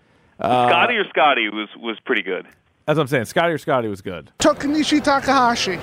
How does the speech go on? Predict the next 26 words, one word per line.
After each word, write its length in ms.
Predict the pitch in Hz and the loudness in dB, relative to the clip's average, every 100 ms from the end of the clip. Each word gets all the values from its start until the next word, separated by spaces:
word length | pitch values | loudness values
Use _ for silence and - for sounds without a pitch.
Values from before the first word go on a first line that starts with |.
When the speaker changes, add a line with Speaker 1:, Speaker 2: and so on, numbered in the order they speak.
| 156 | -10
Speaker 1:
And, 400 | - 127 123 113 - | -4 0 0 -2 -4
of 120 | 123 | 0
course, 200 | 143 131 | 0 0
Joshua 400 | - 135 127 135 | 0 0 0 -2
Adams. 500 | 120 120 117 117 - _ - - - | 0 0 -2 -6 -14 _ -20 -18 -8
<laughs> 320 | - _ - | -8 _ -10
Joshua 520 | - 180 247 180 180 | -8 -4 -4 -4 -4
Adams 280 | 165 156 151 | -2 -2 0
Speaker 2:
Well, 120 | 151 | 2
I 100 | 160 | 4
Speaker 1:
was 80 | 247 | 4
Speaker 2:
thought, 240 | 269 226 165 | 2 0 0
I 340 | 156 180 202 | 0 2 2
think 180 | 240 165 | 0 0
Joshua 380 | 165 151 165 139 | 0 0 0 2
Adams 360 | 131 127 113 | 2 2 0
by 120 | 123 110 - | -2 -2 0
far 320 | 120 120 113 | 2 2 2
is 80 | 110 | 0
our 100 | 104 | -2
best 300 | 104 101 - | 0 -2 -4
one 220 | 101 95 | -6 -6
because 240 | 92 104 98 | -4 -6 -4
he 260 | 143 175 190 - | -2 -2 -2 -6
approached 440 | 127 - 123 - - | -4 0 -2 -4 -4
us. 180 | 120 | -4